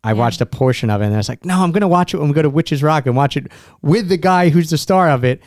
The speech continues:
Speaker 1: And, um, we never end up doing it,
Speaker 2: Yeah.
Speaker 1: so we'll have to go back and do that.
Speaker 2: And let me just put out another shout out as you talked about shapers,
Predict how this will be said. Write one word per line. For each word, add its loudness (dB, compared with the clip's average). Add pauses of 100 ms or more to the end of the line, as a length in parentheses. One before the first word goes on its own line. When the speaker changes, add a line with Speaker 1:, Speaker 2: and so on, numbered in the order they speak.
(440)
Speaker 1:
And, 2
um, 0 (500)
we 0
never 0
end -2
up -6
doing 0
it, -2
Speaker 2:
Yeah. -6
Speaker 1:
so -2
we'll -2
have -2
to -12
go -4
back -8
and -10
do -12
that. -14 (260)
Speaker 2:
And -2
let -2
me 0
just -8
put -2
out -2
another -4
shout -4
out -6
as -4
you -6
talked -10
about -8
shapers, -8